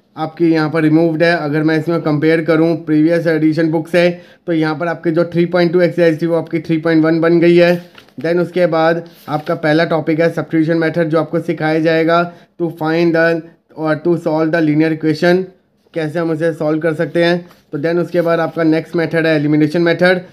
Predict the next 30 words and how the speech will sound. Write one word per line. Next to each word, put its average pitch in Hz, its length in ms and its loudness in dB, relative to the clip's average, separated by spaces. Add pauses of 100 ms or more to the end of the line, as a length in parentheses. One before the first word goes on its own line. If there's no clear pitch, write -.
(220)
Then 175 160 -2
उसके 175 200 -4
बाद 170 140 0
उसके 165 240 -2
behalf 151 260 2
में 175 100 4
वर्ड 160 200 2
प्रॉब्लम, 127 380 2 (320)
जो 151 100 -4
आपका 160 240 -2
रिडक्शन 156 480 0
मेथड 180 460 2 (260)
और 165 220 0
क्रॉस 170 360 0
मल्टीप्लिकेशन 165 640 0
मेथड 165 360 -2
था 175 80 2
वो 165 120 -2
आपका 156 200 -2
डिलीटेड 156 460 2
है, 170 140 2
तो 165 120 2
इसलिए 165 240 0
वो 160 120 2
आपको 156 260 -2
स्टडी 156 280 0
इस 156 120 -2
साल 175 160 2
नहीं 165 180 4
करना। 120 340 -2